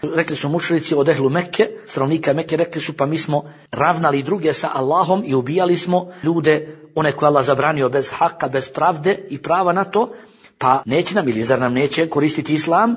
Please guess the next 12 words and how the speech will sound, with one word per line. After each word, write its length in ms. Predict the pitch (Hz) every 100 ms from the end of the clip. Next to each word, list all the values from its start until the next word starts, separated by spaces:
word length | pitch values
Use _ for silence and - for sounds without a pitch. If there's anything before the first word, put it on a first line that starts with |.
| - - - - -
Kale, 420 | - 151 147 220 -
pa 60 |
je 60 | 139
rekao 200 | 147 147
Ibn 160 | 135 143
Abbas, 480 | - 139 175 202 - - - -
"Fa 160 | 135
nezelet", 680 | 143 165 151 135 - - -
pa 80 | -
je 100 | 123
bilo 180 | 131 127
spušteno, 680 | - 175 170 - 165 185